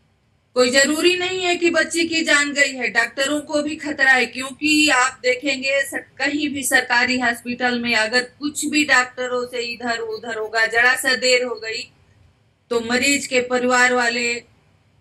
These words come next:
उन पे हमला कर देते हैं, सारा दोष उन पे मढ़ देते हैं। तो कम से कम उनको तो सिक्योरिटी चाहिए।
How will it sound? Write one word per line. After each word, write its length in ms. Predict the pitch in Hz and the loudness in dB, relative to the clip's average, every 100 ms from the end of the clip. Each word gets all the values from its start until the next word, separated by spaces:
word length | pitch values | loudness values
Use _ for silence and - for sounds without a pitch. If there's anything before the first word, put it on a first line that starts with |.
| _ _ | _ _
उन 160 | 240 240 | -8 -2
पे 120 | 262 | 0
हमला 380 | 262 254 247 247 | 0 2 2 2
कर 200 | 247 240 | 0 -2
देते 360 | 226 233 240 | -2 -4 -2
हैं, 240 | 240 240 233 | -2 -2 -4
सारा 340 | 254 233 247 | -2 0 0
दोष 280 | 233 233 233 | 0 -4 -6
उन 180 | 233 220 | -12 -6
पे 160 | 262 | 0
मढ़ 220 | 247 220 214 | 0 0 -6
देते 340 | 214 208 208 | -8 -8 -8
हैं। 280 | 226 208 311 | -6 -4 -6
तो 80 | 196 - | -10 -6
कम 160 | 208 202 | -6 -4
से 160 | 247 | -4
कम 280 | 226 214 208 | -2 -2 -2
उनको 260 | 196 202 208 | -4 -4 -6
तो 140 | 220 | -4
सिक्योरिटी 520 | - - 196 190 202 | -6 -6 -2 -2 -2
चाहिए। 500 | 190 190 185 277 466 | -8 -4 -4 -4 -8